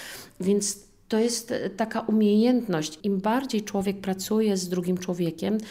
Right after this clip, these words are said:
tym coraz więcej zdobywa tych umiejętności. I analogicznie jest jakby ta nauka przez zabawę. Dzieci się uczą przez zabawę.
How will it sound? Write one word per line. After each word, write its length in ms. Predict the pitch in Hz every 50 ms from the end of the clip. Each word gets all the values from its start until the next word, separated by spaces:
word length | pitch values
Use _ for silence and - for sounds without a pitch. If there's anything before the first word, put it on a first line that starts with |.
| - - - - _
tym 200 | - 208 202 190
coraz 520 | - - 214 226 233 226 214 214 - - -
więcej 420 | 185 196 208 214 220 220 226 208
zdobywa 400 | 185 185 185 185 196 190 190 180
tych 220 | 185 185 180 -
umiejętności. 720 | 185 180 175 170 170 170 - - 165 160 156 - - - 175 - - - - - - - - - _
I 280 | 220 208 208 208 208 -
analogicznie 720 | - 202 208 226 226 233 226 220 - - - - - 247 240
jest 360 | 240 233 240 - - - - - -
jakby 220 | 233 220 208 226 233
ta 140 | 226 220
nauka 460 | 220 220 214 220 - 247 240 - 240 226
przez 240 | - - 220 208
zabawę. 540 | 190 180 - 180 170 165 156 151 156 - - - - - - - -
Dzieci 440 | 208 175 180 208 262 269 269 - 277
się 200 | - - 220 202 -
uczą 280 | - 214 208 - 214 214
przez 240 | 214 - 202 190 190
zabawę. 540 | - 196 185 180 180 175 170 170 170 160